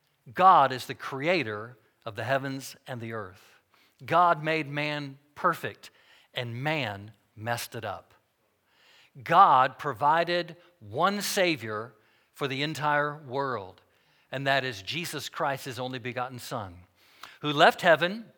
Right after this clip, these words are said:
was born of a virgin, lived a sinless life, performed miracles,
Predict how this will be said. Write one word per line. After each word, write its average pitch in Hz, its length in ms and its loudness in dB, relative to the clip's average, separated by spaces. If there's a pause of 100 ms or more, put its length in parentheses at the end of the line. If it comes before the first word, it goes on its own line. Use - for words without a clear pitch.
(680)
was 147 180 -2
born 220 480 4 (160)
of 175 120 0
a 160 80 2
virgin, 139 560 -2 (680)
lived 214 600 6
a 190 200 2
sinless 226 640 0
life, 175 680 2 (500)
performed 202 480 2
miracles, 202 720 0